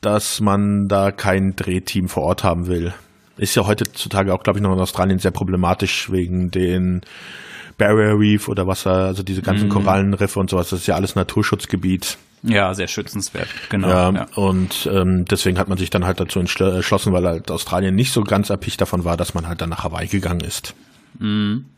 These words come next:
Speaker 2: Wir haben's ja erwähnt, dann gab's das, den Spin-off Baywatch Nights, den wir wohl mal gesondert irgendwann besprechen
Speaker 1: Mhm.
Speaker 2: werden. Das lief von fünfundneunzig bis siebenundneunzig und da war es dann eben David Hasselhoff beziehungsweise Mitch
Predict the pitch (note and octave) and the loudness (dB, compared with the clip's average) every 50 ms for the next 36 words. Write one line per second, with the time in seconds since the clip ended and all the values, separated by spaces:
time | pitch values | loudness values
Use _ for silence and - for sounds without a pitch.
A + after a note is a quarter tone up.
0 | _ _ - A2 A#2+ C3+ D3+ B2 G#2 A2+ A#2 B2 C3+ E3+ G3 D#3+ C3 C3 B2 B2 | _ _ -2 0 0 2 2 2 2 2 2 2 2 2 2 0 0 2 2 2
1 | A#2+ - - A#2+ - - - - B2 A#2+ A#2 - - - D#3 E3 F3 - D3+ F3 | 0 0 -2 -6 -6 -6 -4 0 2 2 2 0 0 0 0 0 2 2 0 0
2 | F3 - - - - A2+ B2 C#3 C3+ B2 A#2 A2+ A2+ - - - - A2+ G#2+ G#2+ | 0 -2 -6 -4 -2 0 2 2 2 2 0 -2 -2 -4 -6 -6 -4 0 0 2
3 | A2+ G#2+ G#2 B2 F3 A3 A#3 - - - - - - - A2+ A#2+ B2 A#2+ A2+ A2+ | 2 4 4 4 2 0 -2 -6 -8 -10 -10 -12 -6 -2 2 2 4 4 2 0
4 | G#2+ G#2+ A2 A2 G#2+ G#2 G2+ G2 G2+ G2+ G#2 - - - - F#2 - - - - | -2 -2 -2 -2 0 0 0 0 0 -2 -2 -2 -4 -4 -4 -6 -6 -8 -8 -4
5 | - F#2+ A2+ D3+ D#3+ E3 D#3+ D#3+ - - - - - - C#3+ C#3+ D#3 D3+ D3 C#3+ | -2 0 0 0 2 2 0 0 -2 -6 -14 -12 -6 -4 -2 0 0 2 2 2
6 | D3+ D#3 C#3+ C#3 - - - C#3+ C#3+ D3+ - - - - C#3 C#3 C#3+ D3+ D3+ C3 | 0 0 -2 -4 -6 -8 -4 -4 -2 0 2 2 2 2 2 2 2 0 -2 -4
7 | A2+ - B2 A#2 - A#2 A2 - - - C3 C#3 C#3+ C3+ B2+ A#2+ A#2 A2+ - - | -2 -2 -2 -2 0 -2 -2 -4 -2 0 0 2 4 4 4 4 4 2 0 -4
8 | - - G2+ - - - C3+ D#3+ F3+ E3+ E3 D#3+ E3 E3 D#3+ - - C#3 B2+ G2+ | -8 -10 -10 -8 -4 -4 -2 -2 -2 -2 0 0 -2 -2 -4 -6 -6 -6 -4 -4
9 | A2 - G#2 F#2+ G#2 B2 B2 A#2+ A#2 A#2 A#2 A#2 A2+ - G#2+ A2 A2 - G2 G#2 | -2 2 2 4 4 4 2 2 2 2 2 0 -2 -4 -4 -2 -2 -2 -4 -4
10 | G#2+ G#2+ G#2 G2+ A2 G#2 G2+ G2+ G#2+ - B2+ C#3 C#3 C#3+ C3+ C3+ B2 - - A#2+ | -4 -4 -4 -4 -2 -2 -2 -4 -2 -2 -2 -2 0 0 0 0 0 0 -2 -4
11 | - - A#2+ A#2+ A#2+ A#2+ - A2+ A2 G#2+ A2 G#2+ G#2 A2+ A#2 - - - | -4 0 2 2 2 2 0 -2 -2 -2 -2 -2 0 0 0 -2 -4 -8